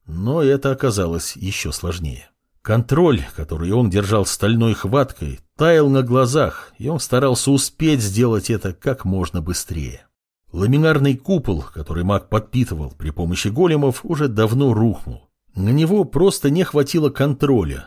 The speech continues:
а воронка вытянула всю тьму из боевых големов плоти, превратив их в гниющие куски мяса. Стальные артефактные големы также замерли, словно статуи, из-за перегрузки конструктов, творящейся вокруг магической бури.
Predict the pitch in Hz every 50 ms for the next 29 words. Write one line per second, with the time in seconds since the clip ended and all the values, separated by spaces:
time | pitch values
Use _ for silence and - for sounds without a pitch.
0 | - - 82 76 82 90 110 156 165 147 - - - 69 71 73 78 92 123 160
1 | 175 147 - - 131 127 123 123 120 - - - - 180 131 - - 90 101 127
2 | 139 127 110 98 85 87 98 98 92 87 101 101 87 85 90 98 101 95 90 90
3 | 92 90 - - - 123 139 139 110 - - - 65 - _ - 113 113 107 123
4 | 131 - - 151 123 - 127 101 85 80 85 90 101 127 170 180 180 165 - -
5 | - 113 107 104 - 117 110 - - - 104 98 98 92 82 69 - - - -
6 | - _ _ _ _ _ _ _ - - - - - 98 101 101 113 135 151 151
7 | 147 135 120 - - 123 - 139 135 123 - - 120 120 110 110 147 160 151 147
8 | 151 151 135 - _ - 135 135 135 120 98 - 117 117 95 87 98 110 113 110
9 | 104 107 101 98 95 92 - - - 90 85 92 95 - - - - 107 98 92
10 | 87 - 92 90 85 - - 85 78 76 80 - - 82 90 82 98 110 98 -
11 | - 85 80 95 90 85 - - 143 151 139 - - 107 - - - - 120 120
12 | 127 127 107 - - 98 - - 95 87 92 85 - 101 98 82 - - 120 117
13 | 113 104 95 90 80 - 80 - - - 98 92 85 85 92 85 78 73 - -